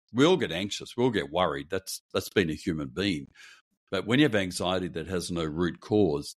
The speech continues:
then that becomes a really difficult issue. Now, sometimes that can be solved just by people walking it through with Jesus,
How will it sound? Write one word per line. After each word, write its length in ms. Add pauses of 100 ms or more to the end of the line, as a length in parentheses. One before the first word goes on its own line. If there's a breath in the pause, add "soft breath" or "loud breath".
then 160
that 200
becomes 680
a 80 (120)
really 280
difficult 400
issue. 320 (540 loud breath)
Now, 60
sometimes 400
that 160
can 120
be 120
solved 500
just 240
by 140
people 460 (400 soft breath)
walking 440
it 100
through 280
with 180
Jesus, 640